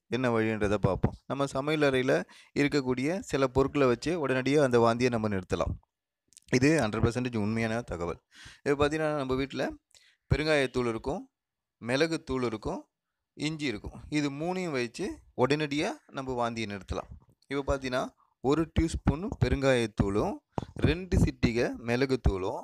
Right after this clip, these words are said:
அஞ்சு கிராம் இஞ்சும் தேவைப்படும். இப்போ ஒரு டீஸ்பூன் பெருங்காயத்தூளை ஒரு பாத்திரத்துல இலவா போட்டு வறுக்கணும். வறுத்துட்டு ஒரு டம்ளர் தண்ணி அதுல போட்டு கொதிக்க வைக்கணும். அது கூட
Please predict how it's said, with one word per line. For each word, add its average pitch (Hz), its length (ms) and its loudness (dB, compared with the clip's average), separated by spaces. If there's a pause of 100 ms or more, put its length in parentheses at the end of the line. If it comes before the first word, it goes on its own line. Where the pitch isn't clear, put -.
(140)
அஞ்சு 160 400 -2
கிராம் 123 320 0
இஞ்சும் 131 420 -6
தேவைப்படும். 90 460 0 (460)
இப்போ 160 380 2
ஒரு 156 340 -2
டீஸ்பூன் 175 640 -4 (220)
பெருங்காயத்தூளை 135 840 0 (280)
ஒரு 127 240 0
பாத்திரத்துல 139 720 -6 (500)
இலவா 156 400 -2 (100)
போட்டு 120 340 0
வறுக்கணும். 113 320 -8 (120)
வறுத்துட்டு 147 600 -6
ஒரு 151 340 -2
டம்ளர் 135 400 -2
தண்ணி 139 520 -2 (460)
அதுல 131 260 2
போட்டு 131 260 0
கொதிக்க 113 340 0
வைக்கணும். 95 340 0 (320)
அது 120 220 0
கூட 123 500 -2